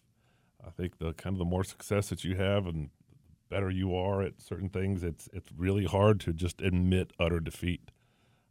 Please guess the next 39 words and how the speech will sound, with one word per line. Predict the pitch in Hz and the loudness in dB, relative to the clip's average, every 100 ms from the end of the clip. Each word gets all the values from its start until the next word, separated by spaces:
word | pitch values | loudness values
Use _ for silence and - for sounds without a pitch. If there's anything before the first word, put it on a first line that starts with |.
| - | -8
Um, | 78 76 71 73 _ _ _ _ _ _ - | -2 -2 -4 -8 _ _ _ _ _ _ -12
so | 80 | -6
it | 82 | -4
took | - 107 | 0 0
me, | 101 90 82 - - - | 2 2 0 -6 -20 -20
<laughs> | - _ - | -20 _ -2
it | 113 - 113 - | 0 2 0 2
took | - | 0
my | 104 | 2
friends | 101 87 107 92 - _ _ _ _ _ | 0 2 2 2 -2 _ _ _ _ _
sa-, | - 98 - | -10 -10 -2
throwing | 107 104 104 | 4 4 4
in | 95 | 2
the | |
towel | 87 104 90 | 2 2 2
for | - 95 | 0 -2
you. | 82 67 95 | -2 -6 -10
It's | - | -6
like | 87 - | -4 -2
when | |
you're | 87 | -4
fighting | 87 101 95 | 0 0 2
in | 92 | 0
the | 87 | 0
octagon | 95 95 90 98 98 | -2 -4 -2 0 2
and | 90 | 0
you're | 82 | -2
just | 85 - | -4 -4
getting | 98 92 | -4 -2
whooped, | 92 95 - | 0 0 -2
and | 78 | -10
finally | - 92 92 | -4 -2 0
your | 85 | -2
coach | - 110 110 - | 0 4 4 0
throws | - 92 82 | -4 -2 -2
in | 90 | -2
the | 85 | -2
towel. | 95 80 - - _ _ _ _ _ - - - | -2 -4 -6 -14 _ _ _ _ _ -18 -18 -16
And | - 87 82 80 | -10 -6 -2 -4